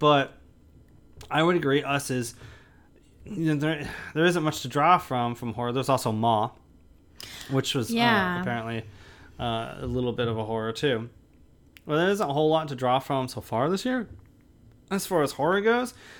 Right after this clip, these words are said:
Speaker 1: Toy Story four does release the same weekend as Child, the Child's Play remake. Here's what I've noticed. This is, this is the one thing I've noticed about this year that I will say as an observation.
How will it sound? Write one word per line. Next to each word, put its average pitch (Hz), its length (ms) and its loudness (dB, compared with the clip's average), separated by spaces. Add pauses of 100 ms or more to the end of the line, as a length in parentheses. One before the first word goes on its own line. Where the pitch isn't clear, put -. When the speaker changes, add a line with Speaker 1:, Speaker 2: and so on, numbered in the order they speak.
(140)
Speaker 1:
Toy 190 160 4
Story 175 260 6
four 170 380 8
does 151 280 4
release 135 380 2
the - 120 -6
same 131 260 0
weekend 127 300 -2
as 110 100 -4
Child, 120 480 0
the 127 100 -2
Child's 120 380 0
Play 170 280 0
remake. 180 580 -2 (600)
Here's 208 320 0
what 233 120 6
I've 156 180 10
noticed. 107 500 -6
This 190 280 -2
is, - 180 0
this 208 160 4
is 220 120 4
the 208 80 4
one 165 260 6
thing 151 200 0
I've 127 120 0
noticed 117 260 -4
about 107 240 -4
this 101 300 -4
year 92 180 -12
that 110 140 -2
I 120 120 6
will 127 120 4
say 117 180 -2
as 117 220 2
an 160 100 0
observation. 143 640 0